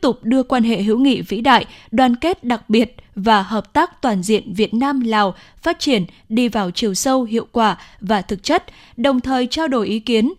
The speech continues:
về các vấn đề khu vực và quốc tế mà hai bên cùng quan tâm.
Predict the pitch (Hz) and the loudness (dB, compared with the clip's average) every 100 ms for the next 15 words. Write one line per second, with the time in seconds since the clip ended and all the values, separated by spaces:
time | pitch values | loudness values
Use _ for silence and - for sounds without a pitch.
0 | - 190 214 196 311 320 226 254 247 202 | -12 -4 -2 -2 -6 -6 -4 -2 -4 -6
1 | 302 254 208 - - 190 202 190 311 - | -4 -2 -2 -4 -18 -6 -4 -2 -6 -4
2 | 214 196 302 220 220 202 220 202 226 180 | -4 -2 -2 -4 -4 -2 -2 -2 -4 -4
3 | 208 208 233 | -4 0 2